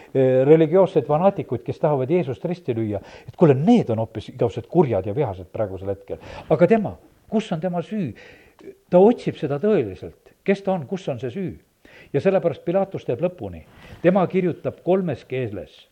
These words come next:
Jeesus, juutide kuningas. Ta tunnistab Jeesust, ta tõstab teda kõrgeks. Jah, meile võib tunduda sedasi, et meil on ikka räägitud, et Jeesu-, ta peseb oma käsi ja et see veri ei tule minu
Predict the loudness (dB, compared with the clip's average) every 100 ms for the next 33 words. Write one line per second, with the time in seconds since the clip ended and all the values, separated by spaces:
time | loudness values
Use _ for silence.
0 | _ _ _ -4 0 0 -2 -20 _ _
1 | _ _ -4 -4 -4 -14 -10 -10 -10 -16
2 | -20 _ _ _ -8 -4 -4 -8 -10 -8
3 | -8 -12 _ _ _ -20 -10 0 0 0
4 | -8 -6 -2 -2 -2 -10 -18 -20 -20 0
5 | 4 4 4 0 0 -2 -4 -6 -6 -6
6 | -4 -2 -2 -4 -4 -4 -2 -2 -2 -2
7 | -2 -6 -6 -4 -2 -2 -4 -10 -20 -6
8 | 0 4 6 6 4 0 4 4 2 -2
9 | -4 -2 -2 0 2 0 -2 -2 -4 -6